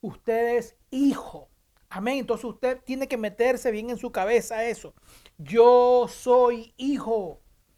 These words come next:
Yo soy una hija de Dios. Yo soy un hijo de Dios". Y usted tiene que repetirse eso continuamente hasta que se le vaya interiorizando y vaya formando parte de su ser. Que usted no se vea como un evangélico más de allá,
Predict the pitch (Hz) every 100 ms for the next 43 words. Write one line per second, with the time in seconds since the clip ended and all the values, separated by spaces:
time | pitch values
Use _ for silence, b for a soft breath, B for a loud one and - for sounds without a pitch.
0 | _ _ - 185 254 247 262 247 247 240
1 | 233 220 247 269 240 247 247 247 240 254
2 | 240 - b b 185 233 233 240 233 220
3 | 190 208 262 269 226 247 226 226 226 -
4 | b b 220 233 240 269 277 269 240 233
5 | 208 247 269 247 254 254 269 254 220 202
6 | 247 262 233 247 277 285 330 311 B B
7 | 226 180 233 233 - 214 196 214 254 269
8 | 285 269 269 214 254 254 277 285 247 214
9 | 240 240 247 214 240 254 285 294 B -
10 | 247 240 - 247 240 226 - 247 202 -
11 | b - 240 - 240 262 277 233 247 277
12 | 269 226 214 240 247 240 190 240 - 226
13 | 233 262 254 220 208 220